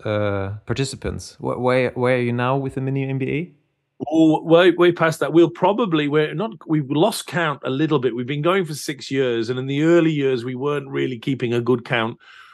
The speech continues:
Speaker 2: We're close to thirty thousand alumni now in, uh, certainly sixty countries. Um, and we keep growing. Um,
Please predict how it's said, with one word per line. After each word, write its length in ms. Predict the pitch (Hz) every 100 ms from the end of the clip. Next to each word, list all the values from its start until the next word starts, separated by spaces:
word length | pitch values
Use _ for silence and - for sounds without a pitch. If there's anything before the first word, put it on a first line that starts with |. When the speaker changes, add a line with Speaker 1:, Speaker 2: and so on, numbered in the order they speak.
| _
Speaker 2:
We're 180 | 143 165
close 560 | 165 - 185 196 214 -
to 120 | 170
thirty 520 | - - 165 151 151
thousand 600 | 127 135 123 123 113 110
alumni 580 | 107 110 101 107 92 95
now 380 | 80 82 76 92
in, 440 | 127 113 110 104 101
uh, 300 | 127 123 -
certainly 400 | - 170 170 143
sixty 420 | - 170 - 139
countries. 640 | 113 120 127 202 240 - _ - - - - -
Um, 580 | 127 127 123 117 113 - _ - -
and 200 | 135 135
we 120 | 135
keep 240 | - 185
growing. 500 | 127 147 127 139 214 - -
Um, 500 | 113 120 120 117 -